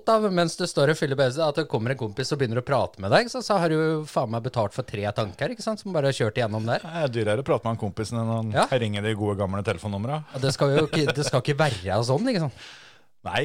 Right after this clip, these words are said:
Speaker 2: nei, nei, nei. Det er jo, det er kjeltringer overalt.
Speaker 1: Ja, vanvittig.
Speaker 2: Apropos kjeltringer, eh, skal du tippe pallen, eh, på Imola til helga, eller, Terje, mens vi har det her?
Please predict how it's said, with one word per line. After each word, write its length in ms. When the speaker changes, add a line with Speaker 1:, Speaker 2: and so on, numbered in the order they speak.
Speaker 2:
nei, 180
nei, 160
nei. 240
Det 120
er 100
jo, 120
det 80
er 80
kjeltringer 400
overalt. 460
Speaker 1:
Ja, 80
vanvittig. 540
Speaker 2:
Apropos 440
kjeltringer, 540
eh, 560
skal 160
du 80
tippe 260
pallen, 540
eh, 160
på 160
Imola 320
til 80
helga, 240
eller, 160
Terje, 260
mens 220
vi 80
har 80
det 140
her? 120